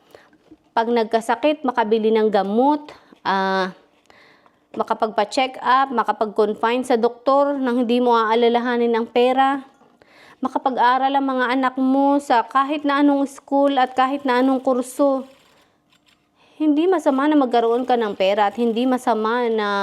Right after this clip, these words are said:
ah, yun ang pangarapin mo sa buhay, na magtrabaho at magsumikap at ihanda ang buhay para pagdating ng panahon na tumigil ka na sa pagtatrabaho,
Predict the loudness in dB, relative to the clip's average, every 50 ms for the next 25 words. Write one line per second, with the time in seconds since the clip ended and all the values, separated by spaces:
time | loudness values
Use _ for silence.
0 | -2 -4 -4 -8 -12 -18 -20 -20 _ _ _ _ _ _ _ -20 _ -2 0 0
1 | 0 0 0 0 0 0 -2 -2 -2 -2 -2 0 0 0 0 0 0 0 0 0
2 | 0 -2 -2 -4 -2 0 0 0 2 0 0 -2 -2 -4 -4 -4 -4 -4 -4 -2
3 | -2 -2 0 0 0 0 0 0 0 0 0 0 0 -2 -4 -4 -2 0 2 0
4 | 2 0 -2 -2 -2 -4 -4 -4 -4 -4 -2 -4 -2 0 0 0 0 -2 -6 -6
5 | -4 -2 -2 -2 -2 -4 -2 -2 -2 0 0 0 0 -2 -2 -2 -2 -2 0 -2
6 | -2 0 -2 -4 -4 -4 -2 -2 -2 -2 -2 -2 0 0 0 2 0 0 0 -2
7 | 0 0 0 0 0 -2 0 0 0 -2 0 -2 -4 -4 -4 -2 -2 -2 -2 0
8 | -2 -2 0 0 0 0 0 0 -2 -2 -2